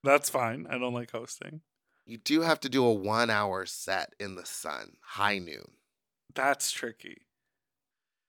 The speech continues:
Speaker 1: But what's the perk of the party? I gave you the perk of, like, a photo shoot and it's a roller skating party. This party, the only perk you said is it's a bear party and I have to choose my opener. My answer is no.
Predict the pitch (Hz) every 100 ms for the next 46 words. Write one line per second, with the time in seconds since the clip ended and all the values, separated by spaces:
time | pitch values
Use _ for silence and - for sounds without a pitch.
0 | _ _ - 208 226 - - 302 - 233
1 | 247 247 208 - 233 208 - 185 226 285
2 | 277 233 226 202 202 - 202 202 - 175
3 | 160 170 160 - 165 165 160 - 165 160
4 | 156 151 - 131 143 175 160 - 131 117
5 | 110 113 113 113 - - - - 147 202
6 | 226 - 208 196 180 170 165 180 180 165
7 | - 190 - 165 - 156 143 147 147 127
8 | 135 170 - 170 165 151 139 139 139 143
9 | - 135 - 143 135 131 123 127 123 113
10 | - - _ _ _ _ _ _ _ _
11 | _ _ _ _ _ 165 220 247 226 214
12 | 175 139 139 113 -